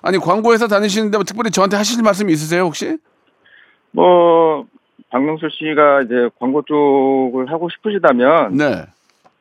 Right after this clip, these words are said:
Speaker 2: 제가 이렇게 좀 잠깐 생각을 해봤는데
Speaker 1: 네.
Speaker 2: 공익 광고 쪽으로 밀어보시면 어떠실까?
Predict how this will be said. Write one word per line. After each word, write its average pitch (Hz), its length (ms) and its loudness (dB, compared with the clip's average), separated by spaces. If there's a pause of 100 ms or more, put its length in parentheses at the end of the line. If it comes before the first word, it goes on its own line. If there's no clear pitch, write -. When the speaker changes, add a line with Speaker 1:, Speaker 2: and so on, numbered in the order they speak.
(280)
Speaker 2:
제가 131 220 -2
이렇게 120 240 -10
좀 127 220 -8 (120)
잠깐 117 280 -4
생각을 147 340 -2
해봤는데 123 600 -2
Speaker 1:
네. 120 200 2 (680)
Speaker 2:
공익 139 320 0
광고 139 280 2
쪽으로 110 440 -2 (100)
밀어보시면 104 480 -2
어떠실까? 101 600 -2